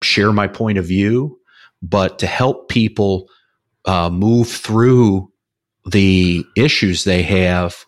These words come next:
by just staying with them, asking good questions, and asking what choices they have in the situations they're in.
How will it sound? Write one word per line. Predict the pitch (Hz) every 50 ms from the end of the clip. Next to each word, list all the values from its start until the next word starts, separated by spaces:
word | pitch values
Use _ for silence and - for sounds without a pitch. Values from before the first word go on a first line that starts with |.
| _ _ _ _ _ _ _ _ _ _ _ _ _ _ _ _
by | 98 95 104 98 95 95
just | 92 - 104 101 - -
staying | - - 110 107 110 110 110 101 92
with | 95 107 107 - -
them, | - 95 87 87 85 85 - _ _ _ _ -
asking | 104 101 98 - - - 117 107
good | 101 104 95 92
questions, | - - 107 101 95 92 - - - 95 90 90 90 - - - - _ _ _ _ _ _ - - - - _ _ -
and | 101 95 95 92 92 92 92 90 90 85 - - _ _ -
asking | 107 104 104 101 - - - 101 90
what | 95 101 95 -
choices | - - 101 98 101 95 - - - 85 -
they | - 90 87
have | 80 95 87 90 87 85 85 - -
in | - 98 95 95 95 90 87 85 - _ _
the | - 90
situations | - - 95 90 - - 87 87 85 85 - - 80 78 - -
they're | 76 69 71
in. | 73 - -